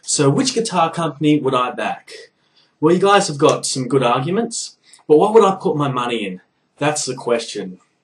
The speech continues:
Well, we've got Pipes' idea of making a guitar that is, um, affordable. Uh, generally Fender sort of types of guitars, I guess Strats, you know.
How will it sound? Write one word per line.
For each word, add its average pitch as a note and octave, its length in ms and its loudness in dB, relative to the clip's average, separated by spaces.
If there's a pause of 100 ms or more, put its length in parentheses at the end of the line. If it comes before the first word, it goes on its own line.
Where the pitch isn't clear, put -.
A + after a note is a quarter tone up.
(600)
Well, A#2+ 540 0 (720)
we've C#3+ 100 -6
got F3 160 0
Pipes' D3 420 -2
idea C3+ 580 -2 (180)
of B2 180 -8
making C3+ 280 -4
a A#2+ 60 -6
guitar C3 480 -4
that A#2+ 240 -8
is, A#2+ 300 -6
um, G#2+ 380 -6 (520)
affordable. C#3 760 4 (600)
Uh, A#2+ 160 -6
generally F3+ 360 2
Fender D#3 360 -2
sort C#3 240 -2
of C3+ 60 -8
types C#3+ 260 -4
of C3+ 80 -6
guitars, C3 560 0
I A2+ 60 -14
guess A2+ 100 -6
Strats, - 560 -6
you A2 80 -14
know. G2+ 200 -12